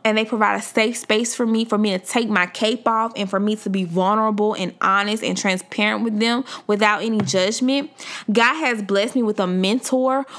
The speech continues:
who has now called in other mentors to reach her mentees on a,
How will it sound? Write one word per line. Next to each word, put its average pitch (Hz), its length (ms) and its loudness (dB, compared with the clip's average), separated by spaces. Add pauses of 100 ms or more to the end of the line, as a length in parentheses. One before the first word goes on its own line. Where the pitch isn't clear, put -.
(120)
who 285 160 2
has 233 200 2
now 208 440 4
called 233 360 0
in 214 220 -2
other 226 320 2
mentors 262 720 0 (240)
to 262 100 2
reach 226 380 0 (420)
her 254 300 2
mentees 233 560 2
on 208 180 0
a, 196 140 0